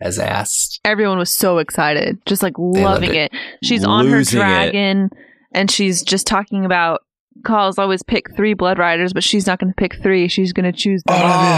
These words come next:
Speaker 3: you.
Speaker 2: all. And "Will you ride with me across the sea?" And everyone's cheering, and she's screaming, and Dario just has, like, heart eye emoji,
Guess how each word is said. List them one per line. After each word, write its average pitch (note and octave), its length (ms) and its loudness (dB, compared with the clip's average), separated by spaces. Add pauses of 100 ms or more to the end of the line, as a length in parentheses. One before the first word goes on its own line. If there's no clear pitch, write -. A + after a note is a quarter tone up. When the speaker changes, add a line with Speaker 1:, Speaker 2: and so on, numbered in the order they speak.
Speaker 3:
you. C#3+ 40 0
Speaker 2:
all. D3 100 -4
And C#3+ 200 0 (380)
"Will F#3+ 180 2
you G#3 160 2
ride F#3+ 260 0
with G3+ 140 -4
me F#3 100 2
across F#3+ 380 -2
the G3 80 -2
sea?" F#3+ 380 0
And E3+ 100 0
everyone's F3+ 420 0
cheering, G3 640 0
and D#3+ 180 0 (380)
she's - 260 0
screaming, G#3 640 0
and F#3+ 140 0
Dario F3+ 400 2
just F3 160 -6
has, F3 160 -2
like, D#3+ 240 0
heart - 300 0
eye D#3 300 0
emoji, D#3+ 680 0